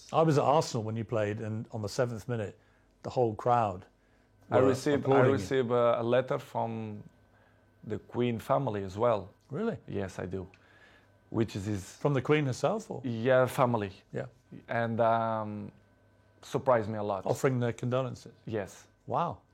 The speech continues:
Speaker 2: Unbelievable. This is why I say I respect a lot the English community, English people, uh, because they've, they've been very kind, uh, with me, and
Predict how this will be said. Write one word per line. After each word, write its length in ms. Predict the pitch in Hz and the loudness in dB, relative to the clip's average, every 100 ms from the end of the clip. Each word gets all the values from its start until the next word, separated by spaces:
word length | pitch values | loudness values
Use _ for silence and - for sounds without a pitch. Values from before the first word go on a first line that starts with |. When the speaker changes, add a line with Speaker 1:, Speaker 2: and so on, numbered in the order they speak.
| _ | _
Speaker 2:
Unbelievable. 640 | 113 113 110 104 98 92 - _ | -4 0 0 0 -4 -8 -14 _
This 240 | 107 107 107 | -8 -6 -8
is 100 | 101 | -2
why 300 | 107 107 101 | 0 0 -2
I 20 | |
say 320 | - 110 107 | -4 -2 -2
I 80 | 98 | -2
respect 520 | 98 98 - 110 - | -4 -6 -2 -2 0
a 20 | |
lot 220 | 110 107 104 | -2 -2 -4
the 80 | |
English 420 | 104 101 101 92 - - - _ _ | -6 -6 -8 -10 -20 -20 -20 _ _
community, 420 | 101 110 107 110 | -6 -4 -4 -4
English 320 | 104 101 95 - | -6 -6 -8 -6
people, 460 | 110 104 101 101 - - - _ _ _ _ | -6 -4 -6 -6 -14 -20 -20 _ _ _ _
uh, 420 | 104 104 98 95 95 | -2 0 -2 -4 -6
because 360 | 98 - 101 | -6 -6 -4
they've, 200 | 104 95 101 | -2 -4 -6
they've 280 | 120 101 95 | -4 -4 -2
been 240 | 101 98 92 | -4 -4 -4
very 220 | 98 98 | -4 -6
kind, 420 | - 92 92 90 - _ - | -6 -8 -6 -12 -16 _ -12
uh, 360 | 104 92 87 | -10 -8 -10
with 240 | 95 101 92 | -8 -8 -6
me, 320 | 98 104 104 | -4 -4 -6
and 320 | 92 90 85 | -6 -10 -12